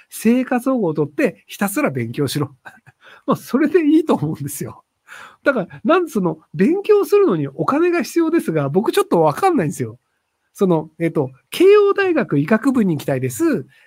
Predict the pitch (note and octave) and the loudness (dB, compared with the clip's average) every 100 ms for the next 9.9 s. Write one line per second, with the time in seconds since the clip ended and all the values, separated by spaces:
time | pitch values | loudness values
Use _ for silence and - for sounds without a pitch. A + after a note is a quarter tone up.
0 | - E3+ - B3 B3 B3+ A#3 F3 - F3+ | -10 -10 -2 0 2 2 2 0 2 2
1 | E3 - D4 B3 F#3 D#3 G#3+ D4+ C#3 - | 2 2 2 2 2 2 4 2 0 -6
2 | _ _ - - F#3+ E4 D4 C#3+ C#3 - | _ _ -12 -4 2 2 2 -2 -4 -6
3 | - C#3 C#3+ - G#3+ - - A2+ _ _ | -6 -2 -2 -2 -4 -4 -12 -16 _ _
4 | - - G#3 - _ - G4 G4 F#4+ F#4 | -12 -4 -4 -6 _ 0 4 4 4 4
5 | F4 G3 - - E4+ F4 F4 F4 A3 C#3+ | 2 0 -4 -2 -2 0 -2 -2 -4 -6
6 | C3 C3+ D#3 C3 A2 - - B3+ - E4+ | -6 -2 -2 -2 -6 -14 -8 -8 -4 -4
7 | G4 G4+ F#4 E4+ - F4 E4+ D#4+ A#3+ D4+ | -2 0 0 -2 -4 -6 -4 -4 -4 -2
8 | C#4 D3 - B2 B3 G3+ - F4 G#4 F#4 | 0 -2 -6 -4 -2 -2 0 0 0 -2
9 | - D4 D#4+ D#4+ D#4+ D4+ F#3 - F4+ | -2 -2 0 0 -2 -4 -8 -6 -6